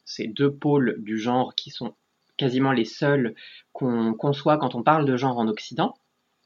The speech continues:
Mais par ailleurs, dans ce, derrière ce terme non-binarité, il y a plusieurs façons de n'être pas un homme ou une femme.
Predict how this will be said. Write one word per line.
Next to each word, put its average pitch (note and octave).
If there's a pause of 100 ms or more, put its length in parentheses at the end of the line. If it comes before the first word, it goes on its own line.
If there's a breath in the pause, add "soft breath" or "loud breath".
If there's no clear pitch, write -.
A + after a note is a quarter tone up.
(400)
Mais D#3+
par C#3
ailleurs, D3 (640 loud breath)
dans G3+
ce, C3+
derrière F3
ce E3
terme C#3+
non-binarité, C#3+
il G#3
y E3+
a D3
plusieurs F#3
façons F#3
de C#3
n'être B2+
pas D3+
un C#3
homme C3+
ou B2+
une B2+
femme. D3+